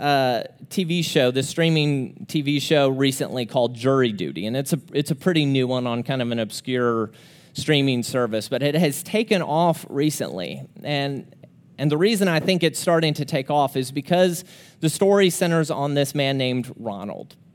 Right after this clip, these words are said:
Now, the premise of the show is, is that Ronald is a, a normal human being who, uh, believes he has been summoned for jury duty.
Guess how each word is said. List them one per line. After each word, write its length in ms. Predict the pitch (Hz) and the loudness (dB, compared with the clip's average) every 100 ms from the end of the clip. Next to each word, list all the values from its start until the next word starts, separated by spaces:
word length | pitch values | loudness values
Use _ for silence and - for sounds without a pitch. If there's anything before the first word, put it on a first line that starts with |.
| _ _ _ _ _ _ _ - | _ _ _ _ _ _ _ -2
Now, 140 | 160 | 0
the 100 | 160 | 2
premise 400 | - 208 240 202 | 2 4 4 2
of 140 | 185 147 | 0 0
the 80 | |
show 400 | 143 190 160 143 | 0 4 4 4
is, 160 | 147 139 | 0 0
is 100 | 151 | 0
that 240 | 156 127 | 0 0
Ronald 720 | 147 175 220 220 165 151 143 - - - - | -2 0 4 4 6 4 0 -10 -20 -20 -8
is 480 | - 180 185 180 135 - | 2 6 6 4 2 -2
a, 380 | 160 156 - _ - | 0 0 -4 _ -6
a 160 | 139 147 | -2 4
normal 460 | 160 196 202 196 | 4 4 4 4
human 460 | 165 185 175 165 143 | 2 0 2 2 2
being 520 | 143 127 104 117 151 - - _ _ - | 0 0 -2 -4 -8 -12 -20 _ _ 2
who, 500 | 185 170 165 160 170 - | 4 6 6 4 0 -4
uh, 180 | 147 139 | -4 -2
believes 500 | 156 170 202 208 - | 0 2 2 0 2
he 120 | 202 | 2
has 160 | 175 147 | 2 0
been 180 | 151 | -2
summoned 540 | 131 - 180 175 165 151 | 0 2 4 4 2 0
for 200 | - 151 | 0 0
jury 460 | 131 147 151 135 110 | 2 2 2 2 0
duty. 520 | 101 78 - 120 | -4 -4 -6 -10